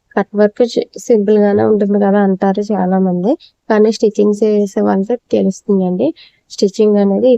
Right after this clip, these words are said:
కట్ వర్క్ బ్లౌజ్ స్టిచ్చింగ్ చేయడానికి చాలా టైమ్ అయితే పడుతుంది అనమాట. ఇలా కర్వ్స్ అన్ని కూడా స్టిచ్చింగ్ చేసేసుకున్న తర్వాత లైనింగ్ ని ఒరిజినల్ కి అయితే జాయింటింగ్ అయితే చేసేసుకోవాలండి.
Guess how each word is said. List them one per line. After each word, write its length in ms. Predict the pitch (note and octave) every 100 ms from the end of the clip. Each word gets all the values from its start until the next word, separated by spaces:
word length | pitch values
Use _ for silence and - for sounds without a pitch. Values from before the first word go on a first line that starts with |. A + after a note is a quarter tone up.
| G#3+
కట్ 180 | F#3 -
వర్క్ 220 | G3 - G3
బ్లౌజ్ 280 | F#3+ F#3 F#3+ G3+
స్టిచ్చింగ్ 360 | G3 F3+ G3 F#3+
చేయడానికి 420 | F#3+ F#3 F3+ F3+ A3
చాలా 260 | G#3+ F#3 F3 E3
టైమ్ 200 | F#3 F#3
అయితే 180 | F3+ - G3
పడుతుంది 360 | F#3+ F3 F#3 F3+
అనమాట. 280 | F3 F3 A3 D#4 _ _ _ -
ఇలా 180 | G3+ G#3
కర్వ్స్ 300 | G3 G3 G3 G#3+
అన్ని 180 | G3+ G3+
కూడా 140 | G3+ F#3+
స్టిచ్చింగ్ 380 | G3 - G3 G3
చేసేసుకున్న 480 | G3 F3+ F3+ - F#3 F3+
తర్వాత 260 | F3+ F#3 C#4+
లైనింగ్ 320 | A#3 G3+ G3 G3+
ని 40 | A3 G3+
ఒరిజినల్ 360 | F3+ F#3 F#3 F3+
కి 60 | F3+
అయితే 160 | - E4+ - - _ - G#3
జాయింటింగ్ 540 | G3+ F#3+ F#3+ G3+ G3 F#3+
అయితే 180 | F3+ B3
చేసేసుకోవాలండి. 840 | A3 F#3 F#3+ - F#3 F3+ F3 E3+